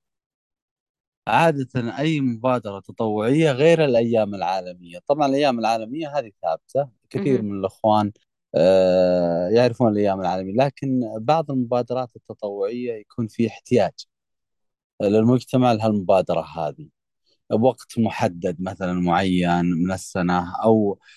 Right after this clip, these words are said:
Speaker 1: آه، بجزئية نقول مثلًا احتياج المجتمع خلال هالفترة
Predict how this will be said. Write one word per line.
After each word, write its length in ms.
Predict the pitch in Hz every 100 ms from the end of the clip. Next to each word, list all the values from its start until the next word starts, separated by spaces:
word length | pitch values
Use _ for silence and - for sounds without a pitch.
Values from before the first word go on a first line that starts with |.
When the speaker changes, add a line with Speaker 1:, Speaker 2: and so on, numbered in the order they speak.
| _ _
Speaker 1:
آه، 760 | 104 95 95 92 92 90 90 90
بجزئية 580 | 104 117 113 131 123 113
نقول 300 | 110 120 113
مثلًا 300 | 110 113 113
احتياج 400 | 110 - 135 127
المجتمع 560 | 127 135 - 135 131 107
خلال 300 | - 131 120
هالفترة 460 | 120 113 113 90